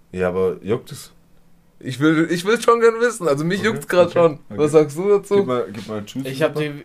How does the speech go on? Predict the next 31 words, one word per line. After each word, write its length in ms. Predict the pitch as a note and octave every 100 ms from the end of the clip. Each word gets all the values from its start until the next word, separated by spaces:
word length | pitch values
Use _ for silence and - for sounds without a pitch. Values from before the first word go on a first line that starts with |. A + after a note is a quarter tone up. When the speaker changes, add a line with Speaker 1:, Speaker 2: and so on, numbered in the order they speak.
| -
Speaker 3:
ich 160 | C3+ D#3
hab's 160 | D3
vorhin 400 | - D3 D3+ D3
mein 140 | C3+ C3
Statement 360 | - C3+ C3
dazu 180 | A#2+ B2+
gegeben. 320 | B2 A#2+ C3+
Ich 140 | A2 -
find, 180 | C3+ A#2
das 160 | C3+
ist 280 | D3+ C3+ - - - -
halt 160 | C3 C#3
Speaker 2:
Das 40 |
geht 120 | E3+
auf 100 | F3
Speaker 3:
einfach 160 | D#3+ D3
Speaker 2:
alle, 180 | D#3 D#3
natürlich, 200 | C3+ B2+
Speaker 3:
Genau, 300 | G3 G#3 F#3+
genau, 200 | F#3 F#3+
Speaker 2:
klar. 120 | -
Speaker 3:
genau. 340 | F3 F3 D#3+ C#3
Und, 200 | D3+ D3+
und 240 | D#3 D3+
deswegen 580 | D#3 D#3 D#3+ D#3 D#3 D3+
finde 220 | D3 D3+
ich, 80 | C#3
ist 140 | D3
das 100 | C#3+
nicht 160 | C#3+ C#3
aussagekräftig. 960 | C#3 - B2+ B2+ A#2 C3 A#2 - A#2